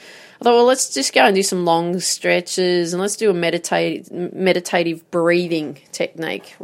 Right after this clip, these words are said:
while I was doing the stretches. And I, you know what happened? I've, you know, I felt like that was perfect for me at that time. And I came out of the gym not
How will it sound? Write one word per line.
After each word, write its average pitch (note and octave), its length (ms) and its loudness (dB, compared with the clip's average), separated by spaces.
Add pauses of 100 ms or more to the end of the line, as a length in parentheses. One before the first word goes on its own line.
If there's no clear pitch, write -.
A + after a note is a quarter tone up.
while D#3+ 240 -4
I E3 40 2
was E3 120 -2
doing D#3+ 260 -6
the D#3 60 -6
stretches. E3 560 -4
And E3 100 -10
I, E3 120 -10 (580)
you B3 60 -2
know B3+ 140 10
what - 280 4 (300)
happened? C4+ 400 2
I've, A3+ 340 2 (160)
you A#3+ 120 -4
know, B3 120 2
I A3+ 180 4
felt C4 260 0
like A3+ 160 4
that G#3 100 6
was F#3 120 2
perfect G3+ 540 2
for G3 120 -4
me F#3 180 0
at - 80 -6
that - 180 0
time. F3 460 0
And F3 80 0
I F#3 60 2
came B3 340 2
out C4+ 180 2
of G#3+ 100 0
the F#3+ 60 0
gym F#3+ 760 -2 (800)
not A3 400 0